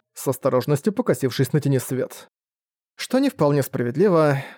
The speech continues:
потому как вряд ли существует кто-то менее склонный к проявлению псайкерских способностей, чем Юрген,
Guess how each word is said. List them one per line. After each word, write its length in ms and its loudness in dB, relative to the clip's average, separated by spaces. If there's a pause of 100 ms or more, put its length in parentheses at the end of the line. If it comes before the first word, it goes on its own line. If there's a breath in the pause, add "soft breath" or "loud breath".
(260)
потому 320 2
как 160 0
вряд 220 2
ли 80 0
существует 500 -2
кто-то 260 -2
менее 260 2
склонный 440 2
к 60 -20
проявлению 480 2
псайкерских 520 -2
способностей, 600 -2
чем 180 -2
Юрген, 460 2